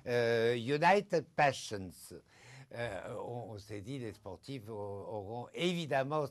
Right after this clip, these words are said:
saisi la, le clin d'œil avec, euh, United, euh, Manchester. Il y a aussi, euh, é-, énormément de films français dans la compétition. On vient aussi de rajouter, euh, L'homme qu'on aimait trop,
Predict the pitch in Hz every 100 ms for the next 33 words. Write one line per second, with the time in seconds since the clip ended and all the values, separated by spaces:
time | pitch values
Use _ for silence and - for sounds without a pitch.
0 | - 127 117 107 123 110 101 101 101 101
1 | - 110 98 117 127 127 107 104 101 101
2 | - 95 92 - - 123 104 107 113 120
3 | 120 - 104 92 104 98 95 90 87 90
4 | 85 98 95 87 - - - 135 143 131
5 | - - - - 135 127 _ _ _ -
6 | 180 151 165 196 185 - 175 151 - 180
7 | 165 143 - 135 131 - 139 139 - 143
8 | 131 160 156 143 135 127 127 123 104 107
9 | 95 - 120 110 - 110 101 120 104 104
10 | 98 92 95 92 87 - 85 - 160 190
11 | 214 - 123 104 139 131 139 156 151 143
12 | - 127 - 147 127 123 113 107 107 110
13 | 127 120 110 - - - - 117 120 107
14 | 127 135 143 110 120 117 107 104 - 110
15 | 160 196 202